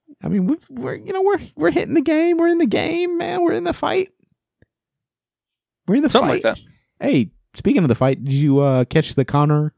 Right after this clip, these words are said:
Speaker 1: fight last night with Cow-, or, uh, Saturday with Cowboy?
Speaker 2: I did not watch it, but I, from what I can tell, it didn't last very long.
Speaker 1: Forty seconds. Forty whole seconds. Um,
Speaker 2: Yeah.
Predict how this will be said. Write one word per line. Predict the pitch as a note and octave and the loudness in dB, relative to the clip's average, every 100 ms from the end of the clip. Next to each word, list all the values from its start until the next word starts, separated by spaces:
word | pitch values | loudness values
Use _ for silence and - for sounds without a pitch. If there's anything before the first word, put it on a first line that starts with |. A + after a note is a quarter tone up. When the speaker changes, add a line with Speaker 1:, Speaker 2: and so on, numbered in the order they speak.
| _ | _
Speaker 1:
fight | F3 F3 | 0 0
last | C#3 F3 F3+ | 2 0 0
night | D#3 | -2
with | A#2 | 0
Cow-, | E3+ F3 | 0 0
or, | - A#2 A2 A2 - - | 0 0 0 -4 -10 -8
uh, | C#3 B2 A#2 | -4 -4 -6
Saturday | - D3 D3 C#3 | -6 -2 0 -2
with | C3 | -4
Cowboy? | C3+ D3 D3+ F#3 _ _ _ _ _ _ _ _ _ _ - | -4 -2 -2 -4 _ _ _ _ _ _ _ _ _ _ -4
Speaker 2:
I | C#3 | -4
did | B2 A#2 | -4 -8
not | A2+ A#2 C3+ C#3+ | -6 0 2 2
watch | G#2 G2+ G2+ A2 | 2 0 0 -4
it, | G2+ _ | -6 _
but | A#2 A2+ G#2+ | 0 2 0
I, | A2 G#2 F#2+ _ | -4 -8 -12 _
from | - B2+ A#2+ | -10 -4 0
what | A#2+ | 0
I | G#2+ G2 - _ _ - | 0 -6 -14 _ _ -18
can | G#2 - | -16 -4
tell, | A#2+ C#3+ A#2 | 0 2 2
it | G#2 F#2 | -2 -6
didn't | G#2+ G2+ | -6 -2
last | G2+ C3 - | -2 -4 -6
very | C2+ | -10
long. | G1+ G1+ - - | -10 -12 -16 -6
Speaker 1:
Forty | C#3 F3+ E3+ | -2 0 0
seconds. | - D#3 D3 F#2 - - - | 0 0 0 -4 -10 -12 -12
Forty | - C3 D#3 E3+ E3+ D#3+ D#3+ D3 | -6 -2 0 2 2 0 -2 -2
whole | - C#3+ C#3+ C#3+ C#3 | 0 2 2 2 -2
seconds. | - C3+ B2 G#2 E2 - - - - _ _ _ _ - | -4 -4 -4 -4 -8 -8 -12 -12 -16 _ _ _ _ -6
Um, | F#2+ F2+ F2+ | -4 -2 -4
Speaker 2:
Yeah. | D3 D3 D3 D3 C#3+ | -4 -2 -2 -2 -2